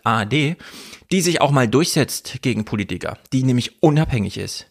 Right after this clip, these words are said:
die, egal was der Marco Buschmann noch sagen möchte, einfach mal ihr Programm weitermacht. Und es hat er versucht aufzuhalten.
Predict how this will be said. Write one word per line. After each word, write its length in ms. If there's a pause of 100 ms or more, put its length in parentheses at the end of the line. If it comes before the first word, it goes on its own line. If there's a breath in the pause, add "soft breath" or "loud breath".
die, 140
egal 380
was 100
der 140
Marco 220
Buschmann 360
noch 120
sagen 280
möchte, 300 (260 loud breath)
einfach 240
mal 140
ihr 100
Programm 440
weitermacht. 440
Und 100
es 160
hat 200
er 160
versucht 460
aufzuhalten. 580